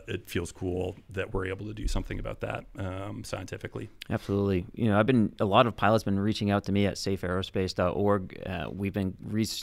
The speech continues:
Speaker 2: receiving, uh, reports via email, though we're standing up an official process and, and procedure for, uh, commercial aviators to be able to report, and not only report, but then see kind of where these hotspots are, uh, for these objects. One thing that certainly raised, I think,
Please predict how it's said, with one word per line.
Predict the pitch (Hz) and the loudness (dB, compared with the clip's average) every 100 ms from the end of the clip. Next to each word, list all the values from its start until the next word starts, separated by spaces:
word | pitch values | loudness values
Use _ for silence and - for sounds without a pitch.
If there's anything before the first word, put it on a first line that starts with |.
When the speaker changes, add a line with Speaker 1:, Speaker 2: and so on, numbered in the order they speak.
| - | -6
Speaker 2:
receiving, | 107 131 131 113 98 | -2 2 4 4 4
uh, | 101 95 | 4 4
reports | 92 - 113 107 | 2 2 4 4
via | 95 90 | 4 4
email, | 113 113 101 | 4 4 4
though | 98 98 | 2 0
we're | 98 | -2
standing | - 104 95 98 | -2 -2 0 0
up | 98 | 0
an | 92 85 | -2 -4
official | 80 - 117 95 90 - - | -6 -6 -6 -6 -8 -10 -4
process | 101 98 - 101 - | 2 2 2 0 0
and, | 90 87 - - | -4 -4 -6 -8
and | 95 92 - | -6 -8 -10
procedure | 98 - 104 101 | -8 -4 -2 -2
for, | 107 95 95 - - - - - 104 | -2 -2 -4 -10 -20 -20 -20 -8 -4
uh, | 87 82 - - | -2 -4 -8 -6
commercial | 107 101 | -4 0
aviators | 98 98 95 92 92 | 0 0 0 -2 -4
to | 92 | -4
be | |
able | 92 92 | -4 -4
to | |
report, | 90 - - 98 - | -6 -8 -4 -4 -2
and | 95 95 | -4 -4
not | 117 131 | -2 0
only | 120 | 0
report, | 95 - 113 | -2 0 0
but | 90 | 0
then | 98 | -4
see | 90 - 104 | -4 -4 -4
kind | 95 101 | -2 -2
of | 92 | -2
where | 87 87 98 95 | -4 -4 -2 -4
these | 87 90 | -6 -8
hotspots | 101 - 95 90 92 | -10 -8 -6 -4 0
are, | 98 95 - - - - - - | 0 0 -4 -20 -20 -20 -10 0
uh, | 90 87 | 2 2
for | 95 | 2
these | 92 92 | 2 2
objects. | 92 107 98 98 - - - - - - | 4 4 4 2 -2 -20 -20 -20 -20 -2
One | 131 175 | 4 6
thing | 156 | 6
that | 117 - | 4 4
certainly | 151 117 101 | 4 4 4
raised, | 104 101 - | 6 4 2
I | 101 | -2
think, | 107 101 | 0 -2